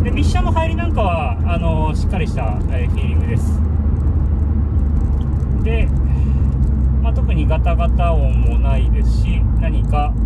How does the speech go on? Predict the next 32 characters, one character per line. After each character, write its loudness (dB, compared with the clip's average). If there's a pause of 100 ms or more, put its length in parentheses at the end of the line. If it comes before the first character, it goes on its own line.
(120)
変 0
な -2 (1040)
振 -2
動 -2
が -4
出 -4
て -4
る -4
と -2
か、 -4 (280)
え -4
ー、 -6
ガ -4
タ -6
が -6
出 -6
て -4
る -8
と -6
い -6
っ -6
た -6
感 -6
じ -6
も -6 (840)
な -10
さ -10
そ -10
う -12
で -12
す -14
ね。 -10